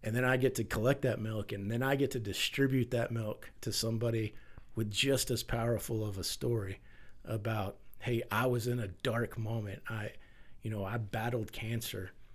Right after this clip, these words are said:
Uh, we had mom, one mom who threw me for a loop, I won't lie, when she called me and she said, "Hey, I have H I V and I'm having a baby."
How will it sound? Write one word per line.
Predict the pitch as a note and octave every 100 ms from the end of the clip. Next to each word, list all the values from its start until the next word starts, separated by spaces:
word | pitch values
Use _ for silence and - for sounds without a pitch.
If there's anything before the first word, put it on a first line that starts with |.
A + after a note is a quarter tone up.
| - - B2+
Uh, | A2+
we | A2 A2
had | B2+ A2
mom, | G#2 A#2 C3 C3
one | - B2 B2
mom | A2+ A#2 G#2
who | A2+
threw | - C#3 C#3+
me | D3+ D3+
for | D3 D3+
a |
loop, | A#2+ C3 D3 G2+
I | A2
won't | A#2+ C3 B2+
lie, | A2 A#2+ A#2 - - - - -
when | A#2+
she | - A#2+
called | - B2 A#2+
me | B2 A2+
and | G#2+
she | -
said, | G#2+ B2 A2+
"Hey, | A#2+ A#2 G#2+ - - - -
I | C3+
have | C3+
H | D3 D#3
I | C#3
V | A#2 A#2+ F2 - - - - - - -
and | A#2
I'm | A2+
having | A#2+ A#2+ A#2+
a | G#2
baby." | A2 G#2 G2+ -